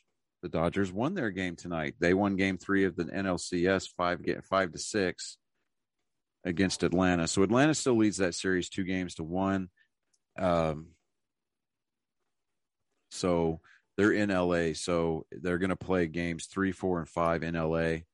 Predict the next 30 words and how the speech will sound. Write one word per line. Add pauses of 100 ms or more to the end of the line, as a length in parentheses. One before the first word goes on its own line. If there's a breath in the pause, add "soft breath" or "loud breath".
(540)
Um, (4000)
the
Braves
can
close
it
out
in
L
A,
or
they
can
s-,
still
drop
one,
and
then,
you
know,
I
mean,
they'll,
they'll
have
to
come
back
and